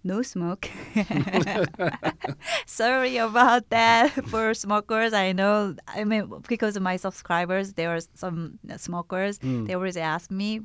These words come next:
Speaker 1: but I'm, I'm very certain about it.
Speaker 2: Mm.
Speaker 1: Yeah. And then as far as you have a good lifestyle and then you take care of, uh, yourself and you love yourself,
Speaker 2: Mm.
Speaker 1: and then your class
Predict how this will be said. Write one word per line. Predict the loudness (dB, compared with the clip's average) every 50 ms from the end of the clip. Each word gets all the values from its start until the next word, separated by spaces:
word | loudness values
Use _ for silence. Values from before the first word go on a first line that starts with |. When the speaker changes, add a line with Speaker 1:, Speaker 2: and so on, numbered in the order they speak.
| -10 -8
Speaker 1:
but | -6 -6 -6 -6 -8 -8
I'm, | -6 -6 -6 -6 -6 -4
I'm | -4 -4 -4 -2 -2
very | -2 -2 -2 -4 -6
certain | -8 -10 -10 -10 -12 -10 -8 -6 -6
about | -6 -6 -6 -6 -8 -8 -8 -10
it. | -10 -12 -14 -18 -20 -16 -12
Speaker 2:
Mm. | -12 -10 -10 -12 -14 -12 _
Speaker 1:
Yeah. | -2 0 0 0 -2 -4 -10 -20 -20 -20 -20 -20 -20 -20 -20 -20 -20 _ _ _ _ _ _ 0
And | 2 4 4
then | 2 0 0 0
as | 0 0 -2 -2
far | 0 2 4 4 4 2
as | 2 0
you | 0 2 2 0
have | 0 0 4 6 6 6 6 4
a | 0
good | 0 0 2 2 2
lifestyle | 2 2 0 2 2 2 2 0 -2 -6 -10 -4 0 0 2 4 4 4 4 2 0 0
and | -2 -2 -2
then | -2 -2 -2
you | -2 -4 -6
take | -6 -6 -4 -4 -4 -4
care | -4 -2 0 2 2 2 0
of, | 0 0
uh, | -2 -2 0 0 0 -2 -4 -6 -8 _ _ _ _ _
yourself | 0 0 0 0 -2 -4 -2 0 0 0 -2 -6 -14 _ _ _ _
and | -4 -2 -2
you | -2 -2 -4
love | -4 -2 0 0 2 2 2
yourself, | 0 2 2 0 0 -2 -4 -2 0 2 2 0 -2 -6 _ _ _ -14
Speaker 2:
Mm. | -14 -10 -8
Speaker 1:
and | -6 -4 -4 -4 -4 -4 -4 -6 -6 -8 -12 _ _ _ _ _ _ _ _ _ _ _ _ _ -2
then | 0 2 4 4 4 4 4 2 0 -4 -8 _
your | -6 -4 -2 -2 -2 -2
class | -4 -4 -2 0 2 2 0 -2 -6 -12